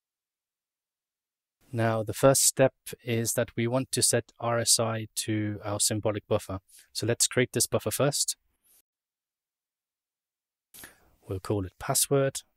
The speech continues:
The size will be twenty-four,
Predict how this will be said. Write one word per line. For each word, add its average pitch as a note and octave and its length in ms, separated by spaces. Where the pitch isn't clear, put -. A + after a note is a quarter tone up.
The G2 100
size G#2 360
will G2+ 140
be G2 300
twenty-four, C#3 880